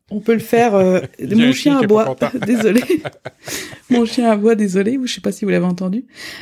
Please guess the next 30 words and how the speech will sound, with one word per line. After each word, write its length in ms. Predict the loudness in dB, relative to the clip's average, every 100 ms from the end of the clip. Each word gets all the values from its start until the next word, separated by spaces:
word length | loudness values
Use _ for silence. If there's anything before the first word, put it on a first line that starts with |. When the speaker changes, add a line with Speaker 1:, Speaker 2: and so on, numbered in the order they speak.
| -4
Speaker 2:
Ouais, 60 |
ouais. 320 | 0 2 4 2
Speaker 1:
Euh, 220 | 2 0 -4 _ _ _ _ _ _ -20 -6
mais 200 | 0 2
en 120 | 2 2
fait, 200 | 0 2
voilà, 200 | 2 2
en 80 | 2
télétravail, 560 | 0 0 0 2 2
en 80 | 2
fait, 240 | 0 -2
il 40 | -2
faut 120 | -2
être 320 | -4 -4 -14 -2
autodiscipliné. 920 | -2 0 -2 -2 -6 -2 -2 -2 -10 _ _ _ _ _ _ -20 _ _ -2
Euh, 300 | 0 2 0
il 100 | -2
faut 140 | -4 -2
faire 180 | 0
a-, 60 | 0
quand 160 | 2 4
même 160 | 4
attention 380 | 2 0 -2 -2
avec 140 | -2
les 80 | 0
gens 120 | 0
avec 120 | 0 -2
qui 120 | -2
on 80 | 0
bosse, 340 | 0 -2 -8